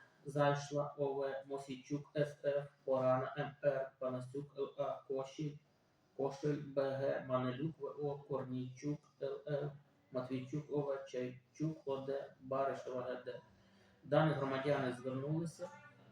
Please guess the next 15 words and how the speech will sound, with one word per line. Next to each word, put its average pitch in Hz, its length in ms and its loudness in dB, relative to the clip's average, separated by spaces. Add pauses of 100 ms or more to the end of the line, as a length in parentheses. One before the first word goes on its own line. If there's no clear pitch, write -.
з - 40 -20
заявами 135 600 6
про 143 120 8
затвердження 143 680 6
технічних 139 560 -6
документацій 131 920 0 (1160)
щодо 131 420 -2
встановлення 143 500 4
і 135 40 2
відновлення 131 400 -2
меж 131 180 -2
земельних 127 300 -10
ділянок 120 360 -4
в - 40 -20
натурі, 185 360 -6